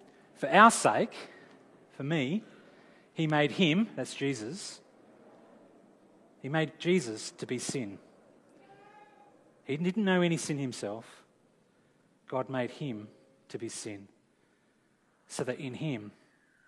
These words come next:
we might become the righteousness of God. The message is, and this is what we get to tell people, is that God has seen our sin and our rebellion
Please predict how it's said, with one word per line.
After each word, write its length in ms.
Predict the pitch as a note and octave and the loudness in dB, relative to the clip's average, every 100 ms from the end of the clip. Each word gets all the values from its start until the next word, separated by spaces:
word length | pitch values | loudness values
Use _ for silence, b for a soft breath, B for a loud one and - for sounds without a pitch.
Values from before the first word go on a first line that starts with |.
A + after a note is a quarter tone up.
| _ _ _ _ _ _ - | _ _ _ _ _ _ -10
we 60 | |
might 140 | B2 A#2+ | -6 -6
become 240 | B2 B2 | -6 -10
the 60 | A2 | -8
righteousness 480 | A2 - - A2 A#2 | -10 -10 -18 -18 -18
of 100 | - | -18
God. 160 | G#2 - _ A4 A4 - - _ _ _ _ b b b b b b b - | -18 -20 _ -20 -20 -20 -20 _ _ _ _ b b b b b b b -12
The 60 | B2+ | 0
message 360 | F3 G#3 F3+ C3+ | 4 4 4 0
is, 420 | G2 C3 - - _ _ _ _ _ - | -4 -6 -12 -14 _ _ _ _ _ -20
and 60 | B2 | -12
this 140 | C3 | -10
is 60 | C3+ | -4
what 120 | D3 | -2
we 60 | C#3 | -2
get 140 | D3+ | -6
to 80 | - | -8
tell 160 | - A2 | -10 -10
people, 340 | G2+ - G2+ - - _ b b b b b B2 | -10 -14 -18 -20 -20 _ b b b b b -6
is 100 | G#3 | -2
that 160 | G#3+ | 0
God 220 | D#3 D#3+ | 4 4
has 180 | C#3+ C3+ | 4 -2
seen 320 | - - G3 | 0 2 6
our 160 | F#3 C3 | 6 4
sin 400 | - G#2 G2+ E3 - _ _ _ _ _ _ _ _ _ - | 0 -6 -8 -10 -12 _ _ _ _ _ _ _ _ _ -14
and 100 | A#2+ | -6
our 140 | C#3+ | -4
rebellion 480 | D#3+ B2+ G#2+ G#2+ B2+ | -2 -2 -4 -6 -14